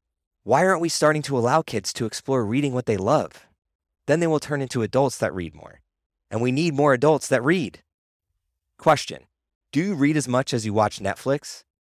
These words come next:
Or as much as you watch T V? If not, ask yourself why. You are constantly shown a world where body image matters.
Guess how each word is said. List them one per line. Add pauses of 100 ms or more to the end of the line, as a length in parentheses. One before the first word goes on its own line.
(800)
Or
as
much
as
you
watch
T
V? (920)
If
not, (240)
ask
yourself
why. (340)
You
are
constantly
shown
a
world
where
body
image
matters.